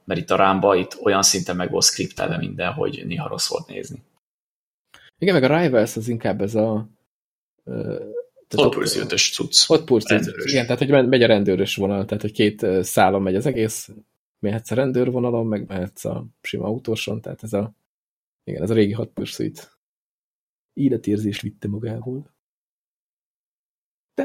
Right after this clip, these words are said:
Speaker 2: nekem az is tetszett tényleg. Én emlékszem, még azt is annó öt euróért vettem meg, és itt tök lelkes voltam, hogy basszus, ha ilyen jó ez, akkor majd a,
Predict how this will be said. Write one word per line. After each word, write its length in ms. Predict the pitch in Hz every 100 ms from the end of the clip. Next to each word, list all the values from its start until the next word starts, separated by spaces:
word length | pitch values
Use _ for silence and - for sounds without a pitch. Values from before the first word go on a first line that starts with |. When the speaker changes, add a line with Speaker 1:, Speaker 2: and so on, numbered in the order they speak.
| 254
Speaker 2:
nekem 200 | 170 117
az 100 | 104
is 80 |
tetszett 340 | - 117 - 107
tényleg. 300 | 104 101 -
Én 100 | 170
emlékszem, 380 | 175 117 - 135
még 260 | 131 131 _ _ _ _
azt 180 | - 147
is 140 | 127
annó 280 | 135 123 120
öt 200 | 123 120
euróért 680 | - - 104 107 107 101 98
vettem 400 | 117 110 - 107
meg, 300 | 120 165 170 _ _ _ _ _ _ _ _
és 140 | -
itt 120 | -
tök 200 | - 160
lelkes 380 | 139 117 - -
voltam, 240 | 131 123 117
hogy 100 | 107
basszus, 440 | 113 143 - -
ha 100 | -
ilyen 240 | 131 123
jó 240 | 113 117 120
ez, 200 | 120 117
akkor 300 | - - 131
majd 200 | 131 131
a, 180 | 131